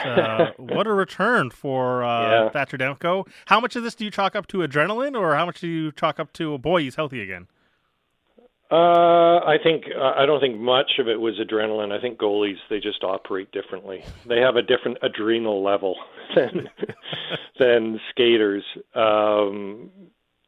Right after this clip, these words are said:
Speaker 2: uh, I think, I think a lot of it, a lot of it is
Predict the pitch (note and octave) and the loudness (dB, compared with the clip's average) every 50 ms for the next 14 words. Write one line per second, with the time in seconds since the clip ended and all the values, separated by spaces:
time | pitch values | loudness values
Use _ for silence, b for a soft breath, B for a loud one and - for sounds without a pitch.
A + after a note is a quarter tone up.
0 | _ _ C#3 A#2+ A#2+ B2 C3 C3 C3+ - - - C#3+ - - - - _ - B2+ | _ _ -2 -2 -2 2 2 0 2 4 2 2 2 -2 -10 -18 -16 _ 0 0
1 | B2 - D3 D3 C#3 C3+ B2 A#2 A#2+ B2+ C3+ C#3 C#3 A#2+ C3 B2+ C3 - _ _ | 2 2 0 2 2 2 4 4 4 4 6 4 4 4 4 4 2 0 _ _
2 | _ _ _ _ _ _ _ _ _ _ - - - - - C#3 C3+ C#3 - D3 | _ _ _ _ _ _ _ _ _ _ -18 -18 -18 -12 -6 -6 -6 -4 0 0
3 | C#3+ C#3 C3+ C3 B2+ B2 A2 A2 G2+ G#2+ | 2 4 4 4 4 2 0 -2 -4 -6